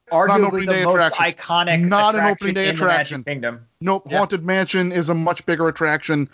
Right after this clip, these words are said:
Speaker 1: for the fiftieth. Pirates of the Caribbean, believe it or not, is probably a bigger attraction for the fiftieth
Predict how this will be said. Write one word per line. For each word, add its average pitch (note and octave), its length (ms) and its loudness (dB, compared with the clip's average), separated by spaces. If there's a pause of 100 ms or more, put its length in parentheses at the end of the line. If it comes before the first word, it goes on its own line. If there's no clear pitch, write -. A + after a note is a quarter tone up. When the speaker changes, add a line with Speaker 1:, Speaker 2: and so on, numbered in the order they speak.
(160)
Speaker 1:
for D#3 140 -4
the C#3+ 80 0
fiftieth. D3 580 -2 (300)
Pirates F3 360 0
of E3+ 80 -2
the D3+ 60 -2
Caribbean, D#3 480 2
believe D3 220 2
it - 20 2
or D3 60 2
not, D3+ 120 2
is D3 60 -8
probably D3+ 260 0
a C#3+ 60 2
bigger D#3 460 0
attraction D3 420 0
for C3+ 80 -8
the C#3 100 -6
fiftieth C#3+ 500 0